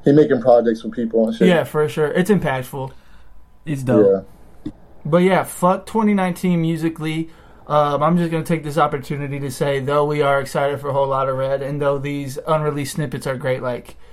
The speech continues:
Speaker 2: this isn't what life is supposed to fucking be like. I'm supposed to look forward to a Friday, check on my Apple Music, see some hot shit,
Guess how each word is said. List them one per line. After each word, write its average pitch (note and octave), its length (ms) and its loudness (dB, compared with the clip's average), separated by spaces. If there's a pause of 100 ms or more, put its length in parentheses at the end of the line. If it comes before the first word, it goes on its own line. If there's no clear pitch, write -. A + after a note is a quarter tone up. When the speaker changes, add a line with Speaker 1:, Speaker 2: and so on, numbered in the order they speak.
(200)
Speaker 2:
this D#3 140 -4
isn't G3+ 240 6
what F#3 180 4
life E3 300 4
is E3 120 0
supposed D#3+ 360 -2
to D#3+ 80 -4
fucking D3 420 -2
be C#3+ 180 -4
like. B2 420 -8 (560)
I'm D#3+ 120 2
supposed F#3 360 2
to F#3 60 0
look F3 180 2
forward E3+ 360 4
to F3+ 140 2
a D#3+ 60 2
Friday, D3+ 640 2 (800)
check E3 260 2
on E3 120 4
my D#3+ 120 6
Apple D#3+ 280 2
Music, C#3+ 500 -4 (220)
see E3 240 0
some E3 160 0
hot D#3+ 300 2
shit, C3+ 380 -8